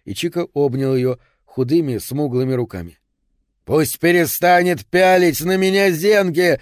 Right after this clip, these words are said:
Заставь его!" Соломон вскочил, толстое брюхо и подбородки тряслись от бешеной злобы. На Чико, на чёрных блестящих тараканов, которых, кажется, приходилось убивать снова и снова, на простёганные трещинами стены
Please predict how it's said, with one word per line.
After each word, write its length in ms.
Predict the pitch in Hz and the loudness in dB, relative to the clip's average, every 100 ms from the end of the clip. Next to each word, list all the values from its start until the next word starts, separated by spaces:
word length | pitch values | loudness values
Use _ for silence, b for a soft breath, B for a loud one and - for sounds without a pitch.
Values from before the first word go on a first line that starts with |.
| b | b
Заставь 560 | - 185 202 - 226 185 | -4 0 0 2 2 4
его!" 380 | 185 185 170 131 - _ _ _ | 2 4 4 2 -2 _ _ _
Соломон 460 | _ 117 117 117 113 | _ -6 -4 -2 -4
вскочил, 500 | - 101 90 165 151 _ _ _ | -6 -10 -4 -6 -6 _ _ _
толстое 460 | - - 113 - 113 | -8 -8 -6 -4 -4
брюхо 340 | 123 156 127 | -2 -4 -2
и 40 | 120 | -4
подбородки 640 | 120 117 151 143 147 139 b b | -2 0 -2 -2 -4 -6 b b
тряслись 540 | - 160 139 160 156 131 | -4 -4 -2 -2 -2 -2
от 120 | 131 | -6
бешеной 560 | 135 143 - 147 139 139 | -4 -4 -4 -6 -4 -6
злобы. 420 | 123 131 98 - _ _ _ | -6 -8 -8 -16 _ _ _
На 180 | 101 104 | -8 -8
Чико, 520 | - 165 156 139 98 | -2 -2 -2 -4 -6
на 160 | - 107 | -10 -8
чёрных 360 | 151 139 131 120 | -2 -2 -2 -4
блестящих 600 | 127 - 139 120 131 - | -4 -4 -4 -4 -6 -4
тараканов, 580 | 123 113 143 156 160 b b | -2 0 0 0 -2 b b
которых, 320 | - 139 143 - | -10 -4 -4 -2
кажется, 440 | 143 135 120 147 | -4 -4 -6 -8
приходилось 600 | - 117 143 139 139 131 | -6 -4 -4 -2 -4 -4
убивать 340 | 147 143 143 | -2 0 -2
снова 440 | - 127 147 143 143 | -4 -6 -4 0 0
и 60 | |
снова, 480 | 139 139 143 143 139 b b b | -2 -6 -4 -2 -4 b b b
на 160 | 135 | -4
простёганные 840 | 127 139 123 - 180 143 143 139 123 | -2 -2 -4 -4 -4 -2 -4 -4 -4
трещинами 680 | 131 151 127 160 127 127 | -2 -2 -4 -4 -4 -4
стены 500 | 117 - 160 170 180 | -6 -4 -2 0 -2